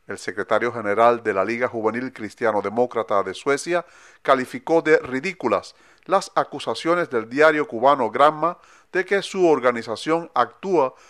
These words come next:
por instrucciones de grupos de exiliados cubanos y reiteró el compromiso de los jóvenes cristianodemócratas suecos con la defensa de los principios democráticos en el mundo.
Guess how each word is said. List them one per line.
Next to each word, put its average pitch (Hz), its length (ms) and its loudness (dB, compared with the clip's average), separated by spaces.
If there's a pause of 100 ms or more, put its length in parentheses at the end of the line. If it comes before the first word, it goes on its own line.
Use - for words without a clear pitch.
(180)
por 196 180 2
instrucciones 165 680 -4
de 139 100 -2
grupos 147 380 -6
de 131 80 -2
exiliados 120 580 0
cubanos 123 540 2 (340)
y 220 160 -4
reiteró 156 580 2
el 160 120 -2
compromiso 143 800 -4 (260)
de 143 80 -2
los 139 160 4
jóvenes 165 480 4
cristianodemócratas 120 1200 0
suecos 170 500 0 (320)
con 202 220 4
la 175 120 6
defensa 160 580 0
de 131 80 0
los 110 160 4
principios 160 600 -8
democráticos 147 800 -2
en 151 120 -6
el 147 100 -4
mundo. 90 420 -8